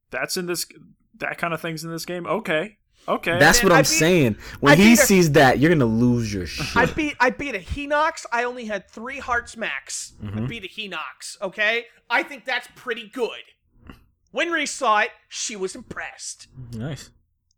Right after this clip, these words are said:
Speaker 3: Um,
Speaker 2: I fought,
Speaker 3: but yeah,
Speaker 2: I fought my
Speaker 3: when
Speaker 2: first, uh, fucking, uh, th-, those are the fucking ogre dudes, right?
Speaker 1: Yeah, the, the one
Speaker 3: I think
Speaker 1: eye.
Speaker 3: so, yeah.
Speaker 1: Yeah.
Speaker 2: Yeah, I f-, I f-, I fought one, like, pretty early in the game, too.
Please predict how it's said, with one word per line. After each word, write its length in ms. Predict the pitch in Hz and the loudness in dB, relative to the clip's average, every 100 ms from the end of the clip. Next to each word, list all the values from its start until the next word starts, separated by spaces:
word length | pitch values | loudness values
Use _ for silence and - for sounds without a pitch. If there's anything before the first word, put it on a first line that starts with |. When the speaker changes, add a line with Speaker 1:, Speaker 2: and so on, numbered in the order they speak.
| _ _ _ _ _ 170 | _ _ _ _ _ -12
Speaker 3:
Um, 480 | 180 175 165 160 143 | -10 -10 -10 -14 -6
Speaker 2:
I 100 | - | -6
fought, 320 | - 160 160 - | -2 4 4 4
Speaker 3:
but 40 | |
yeah, 100 | 254 | 2
Speaker 2:
I 20 | |
fought 220 | 220 175 156 | 4 4 4
my 100 | 151 | 2
Speaker 3:
when 40 | 214 | 2
Speaker 2:
first, 360 | 147 139 - | 2 2 -2
uh, 180 | - 90 | -10 -12
fucking, 520 | - 127 123 117 107 - _ _ _ - | -4 -4 -2 -4 -6 -10 _ _ _ -18
uh, 40 | |
th-, 200 | - 113 | -6 -2
those 300 | 107 131 160 151 | 4 6 6 6
are 40 | |
the 80 | 131 | 2
fucking 280 | 135 120 - | 2 0 2
ogre 260 | 117 107 95 | 2 2 -2
dudes, 260 | 85 87 | -6 -4
right? 240 | 104 123 - - - - | 0 0 -2 -10 -18 -10
Speaker 1:
Yeah, 300 | 135 127 120 | -6 -4 -6
the, 120 | 127 | -8
the 120 | 123 | -10
one 200 | 127 123 | -10 -10
Speaker 3:
I 20 | 120 | -10
think 160 | 117 | -10
Speaker 1:
eye. 40 | 117 | -12
Speaker 3:
so, 80 | 143 | -12
yeah. 180 | 143 139 | -18 -16
Speaker 1:
Yeah. 120 | - - 95 | -16 -14 -4
Speaker 2:
Yeah, 240 | 101 92 | -2 -2
I 40 | |
f-, 120 | 104 - | -4 -2
I 80 | |
f-, 200 | 87 - - - - | -4 -4 -16 -12 -4
I 100 | 117 | -2
fought 280 | - 143 | 4 4
one, 220 | 107 117 107 | 4 -2 -4
like, 180 | 98 | -6
pretty 240 | - 110 78 | -4 -4 -2
early 240 | 101 98 | -2 -4
in 80 | 92 | -6
the 80 | 90 | -10
game, 260 | 90 87 87 | -12 -12 -6
too. 280 | 104 95 | -2 -2